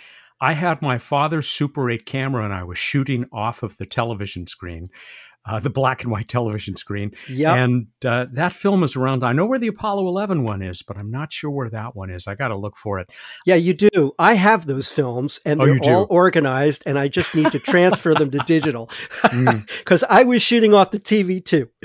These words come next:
Speaker 1: Oh, see? Get to, great minds. Get to with that soon. I happen to know that one of the things you and I have in common is our, that we've been fascinated with space travel and exploration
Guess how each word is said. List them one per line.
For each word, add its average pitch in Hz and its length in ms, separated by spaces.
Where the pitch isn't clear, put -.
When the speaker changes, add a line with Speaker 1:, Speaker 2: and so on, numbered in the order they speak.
Speaker 1:
Oh, 294 360
see? 254 420
Get 254 340
to, 196 120
great 156 320
minds. 135 340
Get 202 260
to 226 120
with 170 160
that 160 220
soon. 123 460
I 233 140
happen 240 420
to 151 140
know 139 480
that 123 300
one 143 220
of 135 60
the 120 100
things 123 280
you 120 100
and 113 80
I 113 100
have 110 240
in 95 100
common 110 400
is 85 180
our, 90 120
that 113 120
we've 120 180
been 110 160
fascinated 113 600
with 92 100
space 107 300
travel 95 380
and 92 100
exploration 95 640